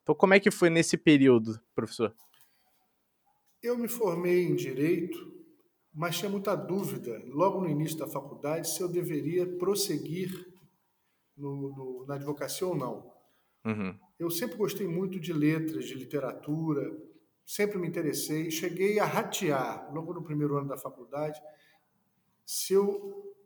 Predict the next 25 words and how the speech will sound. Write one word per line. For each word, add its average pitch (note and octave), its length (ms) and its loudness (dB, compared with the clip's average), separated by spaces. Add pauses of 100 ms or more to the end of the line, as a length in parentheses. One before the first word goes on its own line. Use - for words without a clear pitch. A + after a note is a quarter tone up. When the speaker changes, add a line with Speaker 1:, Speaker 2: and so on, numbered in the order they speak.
(100)
Speaker 2:
migraria F3 680 2
pra C#3 200 0
letras F3 420 2
ou F3 80 0
se E3+ 100 -6
eu E3+ 60 -2
continuaria D#3+ 580 -4
no D#3+ 100 -2
direito. C3+ 540 -8
Aí A#3+ 80 -10
conversei G3+ 460 -6
com G3 100 -8
meus D#3+ 240 -8
pais F#3+ 600 -2
e C#3+ 80 -8
tal. E3+ 120 -10
Meu D#3 100 -8
pai D#3+ 120 -14
falou, - 180 -12
"Olha, G3 160 -6
eu G3 140 -6
acho - 160 -8
que G#3 60 -8
é - 20 -6
importante, F3 840 -6